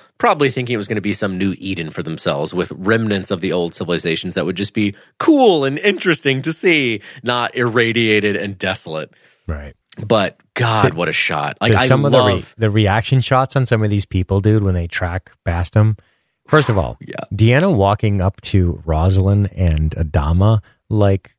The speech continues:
Speaker 2: "Mommy, is the candy store closed?"
Speaker 1: <laughs>
Speaker 2: Right? She
Speaker 1: Is
Speaker 2: has
Speaker 1: it
Speaker 2: such a
Speaker 1: really closed,
Speaker 2: "Is the,
Speaker 1: Mommy?"
Speaker 2: has the candy store been burned down, Mom? Can I not get
Speaker 1: <laughs>
Speaker 2: more of me Gobstoppers?
Speaker 1: "Will
Speaker 2: Yeah.
Speaker 1: we not see Willy Wonka?"
Speaker 2: "Mummy, but what about me golden ticket? Mom,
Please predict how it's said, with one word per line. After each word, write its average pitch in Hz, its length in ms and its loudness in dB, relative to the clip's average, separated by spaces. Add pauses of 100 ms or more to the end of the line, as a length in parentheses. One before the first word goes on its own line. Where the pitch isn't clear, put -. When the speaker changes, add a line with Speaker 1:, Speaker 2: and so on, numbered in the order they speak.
(120)
Speaker 2:
"Mommy, 131 560 2
is 120 100 0
the 139 100 -2
candy 143 380 2
store 127 400 0
closed?" 123 920 -2
Speaker 1:
<laughs> - 100 -2
Speaker 2:
Right? 131 140 4 (360)
She - 200 2
Speaker 1:
Is - 100 0
Speaker 2:
has 262 180 6
Speaker 1:
it 285 100 2
Speaker 2:
such 233 120 6
a - 20 4
Speaker 1:
really 254 340 4
closed, 254 800 2
Speaker 2:
"Is 185 180 6
the, 196 100 4
Speaker 1:
Mommy?" 233 180 2
Speaker 2:
has 165 220 4
the 175 60 2
candy 185 360 4
store 160 340 4
been 147 180 2
burned 147 360 4
down, 180 320 4
Mom? 113 280 -2 (200)
Can 165 120 4
I 165 60 6
not 170 260 2
get 170 180 2
Speaker 1:
<laughs> 165 140 4
Speaker 2:
more 156 180 6
of 135 80 0
me 143 80 2
Gobstoppers? 143 1000 0 (180)
Speaker 1:
"Will 269 140 6
Speaker 2:
Yeah. 254 60 4
Speaker 1:
we 262 80 4
not 254 260 2
see 277 260 2
Willy 214 320 4
Wonka?" 202 640 0 (180)
Speaker 2:
"Mummy, 160 380 4
but 143 240 0
what 156 160 2
about 147 260 2
me 170 100 2
golden 147 440 2
ticket? 160 600 0 (120)
Mom, 170 400 2